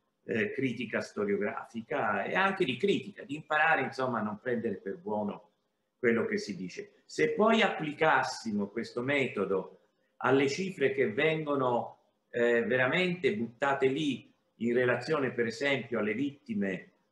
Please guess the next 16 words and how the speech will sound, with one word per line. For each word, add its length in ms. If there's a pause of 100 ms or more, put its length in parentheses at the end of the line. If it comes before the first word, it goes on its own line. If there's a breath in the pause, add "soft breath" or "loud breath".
delle 360
foibe 1300
sul 220
confine 440
orientale, 1040 (180)
vedremo 680
che 500 (160)
sul, 760
sui 220
giornali 1040
circola 440
di 140
tutto, 480
circola 440
di 160
tutto. 280